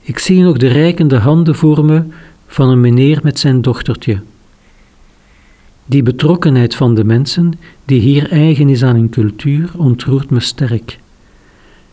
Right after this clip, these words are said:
Samen en in combinatie met de indrukwekkende natuur om me heen bezorgt het me opnieuw dat ronde gevoel.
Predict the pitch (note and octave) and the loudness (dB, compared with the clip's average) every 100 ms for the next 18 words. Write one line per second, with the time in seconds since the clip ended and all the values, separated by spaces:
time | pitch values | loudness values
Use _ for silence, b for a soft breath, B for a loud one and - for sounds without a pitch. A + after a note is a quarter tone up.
0 | b - - B2+ B2+ D3 E3+ F3 B B | b -6 -2 0 2 0 -2 -6 B B
1 | B _ - C3 B2+ C#3 C3 B2+ C#3 E3 | B _ -2 0 2 0 2 2 2 0
2 | - C#3+ C3+ D#3+ C#3+ A#2+ A#2 - D3+ D#3+ | 0 0 0 0 0 0 -2 -2 -2 0
3 | D3+ C3 B2 B2 E3 E3 C#3+ C3 A2+ F2 | 0 2 0 0 0 2 2 0 0 0
4 | C3+ E3 F#3 B B B - C#3 - C#3 | 0 0 -2 B B B -6 -2 0 0
5 | - - C3 D#3 A#2 - B2 C#3 E3 C#3+ | -2 0 0 0 0 0 2 2 2 0
6 | B2 C3 A#2+ C3+ D#3 D3+ B2 B2 - B2 | -2 -2 0 0 0 0 -2 -6 -4 -4